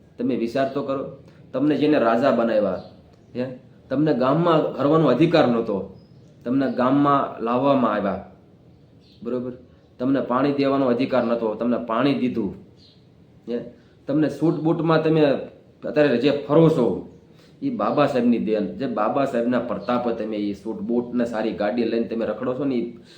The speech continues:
ઊંચા અવાજે તમે બોલી શકો છો ને, ઈ આ બાબા સાહેબની દેન છે, બરોબર?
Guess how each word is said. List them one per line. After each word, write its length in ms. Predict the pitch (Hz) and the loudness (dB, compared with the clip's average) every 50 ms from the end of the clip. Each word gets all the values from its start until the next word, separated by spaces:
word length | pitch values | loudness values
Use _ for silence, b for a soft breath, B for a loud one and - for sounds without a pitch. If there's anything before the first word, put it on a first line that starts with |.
| B B - | B B -6
ઊંચા 320 | 143 143 - 180 160 143 143 | -6 -4 0 2 4 4 6
અવાજે 300 | 147 151 151 147 151 - | 6 4 6 4 4 2
તમે 180 | 147 147 147 | 4 2 2
બોલી 300 | 127 135 135 143 151 156 | 2 2 4 4 6 6
શકો 220 | 151 143 - 156 156 | 6 4 4 2 2
છો 100 | 165 160 | 2 2
ને, 80 | 160 160 | 2 4
ઈ 40 | |
આ 100 | 156 - | 2 2
બાબા 300 | - 120 123 123 131 127 | 2 2 0 2 2 0
સાહેબની 320 | 123 127 123 120 127 117 104 | 0 0 0 0 0 -2 0
દેન 280 | 113 117 120 117 101 | 2 4 4 4 2
છે, 400 | 92 101 107 98 92 - - - - _ - - _ _ _ _ _ - _ _ - - - _ _ _ _ _ - _ - _ _ _ _ _ - | -2 -4 -6 -6 -8 -8 -14 -20 -20 _ -20 -20 _ _ _ _ _ -20 _ _ -20 -20 -20 _ _ _ _ _ -20 _ -20 _ _ _ _ _ -6
બરોબર? 340 | 120 135 147 147 147 - B | -4 -2 -2 -2 -2 -4 B